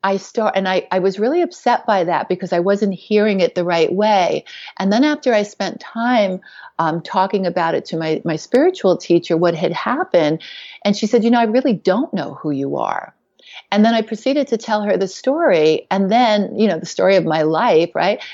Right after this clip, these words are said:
And then afterwards, she said to me, she said, "Well, why are you holding on to all of this, you know, the, the shame and the guilt and, and, and the story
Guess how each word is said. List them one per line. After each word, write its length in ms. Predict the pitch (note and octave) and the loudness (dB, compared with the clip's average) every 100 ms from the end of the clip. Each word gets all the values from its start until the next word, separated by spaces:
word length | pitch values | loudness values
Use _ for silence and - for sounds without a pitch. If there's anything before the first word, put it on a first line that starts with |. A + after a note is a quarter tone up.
| - | -4
And 120 | G3 | 0
then 120 | A#3 | 2
afterwards, 640 | A3+ D4 - C#4+ F#3+ F3 F3 | 2 -2 -2 0 2 0 0
she 140 | - | -6
said 260 | G3+ A3+ A3 | -2 -2 -2
to 120 | - | -2
me, 320 | G3+ F3+ F3 - - - | 0 0 -2 -6 -20 -18
she 220 | - G#3+ | -2 -2
said, 380 | G3 G#3 F#3 F#3 - - - | 2 2 2 0 -12 -20 -6
"Well, 160 | G3 F#3+ | -2 0
why 260 | F#3+ A#3 | -2 -2
are 60 | C4+ | 2
you 180 | A3+ G#3 | 2 2
holding 440 | - G3+ G3+ F#3+ | 0 -2 0 -2
on 280 | G3 A#3+ F3+ - | -2 -4 -4 -2
to 240 | E3+ D#3+ - | 2 2 2
all 260 | F3+ F#3+ | 2 4
of 140 | G#3 F3+ | 4 4
this, 440 | F3+ E3 - - - _ | 2 2 -4 -16 -20 _
you 140 | F3+ | -2
know, 260 | F3+ E3 - | 0 0 -2
the, 300 | C#3+ A#2 - - - - | -2 -2 -2 -6 -20 -4
the 80 | D#3+ | -4
shame 420 | - G3+ G3+ F#3 | 2 2 4 2
and 120 | D#3+ | 0
the 60 | D#3+ | -2
guilt 460 | - G3+ G3 E3+ | 2 4 4 4
and, 220 | D#3+ D#3 E3 - - - | 0 -4 -8 -16 -20 -10
and, 320 | D#3 D#3 D#3 - | -6 -4 -6 -6
and 120 | F#3 F3+ | -4 -2
the 60 | |
story 640 | E3 - - F#3+ F#3+ D3+ | -4 -6 0 2 2 0